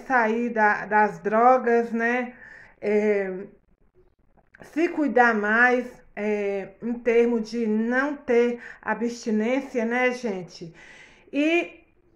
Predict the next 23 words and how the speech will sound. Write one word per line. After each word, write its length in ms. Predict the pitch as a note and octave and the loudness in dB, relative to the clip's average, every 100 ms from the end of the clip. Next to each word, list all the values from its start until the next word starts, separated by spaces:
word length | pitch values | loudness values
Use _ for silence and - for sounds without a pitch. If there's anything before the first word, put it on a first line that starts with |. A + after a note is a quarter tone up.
| _ _ | _ _
seguir 420 | - F4 D#4 C#4 | -2 2 4 2
em 100 | D4+ | -2
frente 440 | C#4+ B3 B3+ C4 - | -2 -2 0 -2 -4
com 180 | B3+ A#3+ | -2 0
ela 160 | A#3+ | 2
aí, 160 | A#3 C#4 | 2 0
fazendo 460 | E4+ F4+ D#4 D#4+ | 2 2 2 -2
os 140 | D#4+ G#3+ | -4 -4
vídeos 360 | C#4 D4+ B3+ | -2 -2 -4
com 220 | - B3+ A3+ | -6 -2 0
ela, 340 | A3+ B3 B3 | 2 0 0
ótimo, 540 | D4 D#4+ D4 D4 A#3+ A#3 | 0 4 4 2 -4 -6
interagindo 880 | A#3 C#4+ C#4 B3 A#3+ B3 B3+ A#3+ | 0 2 4 2 0 -4 -2 -2
com 240 | A#3 A#3 G#3+ | -6 -4 -2
ela, 360 | G#3+ A#3 A3+ - - | 0 0 0 -6 -20
bom, 500 | F#3+ G#3+ D4 D4+ A#3+ | -10 -4 -2 -2 2
beleza. 760 | B3+ C4 A#3 B3 B3+ B3 A3 - _ _ _ _ _ _ _ - | 2 2 4 4 4 0 -4 -8 _ _ _ _ _ _ _ 4
Só 200 | C#4+ D4+ | 6 6
que, 140 | D#4+ | -2
tipo 180 | D#4+ F4+ | -4 -4
assim, 240 | F#4 C#4+ | -4 -4
dona 220 | B3 B3 | -2 -2
Rúbia, 520 | A#3+ D4 C#4 G#3 G3+ | -2 -2 -2 0 -2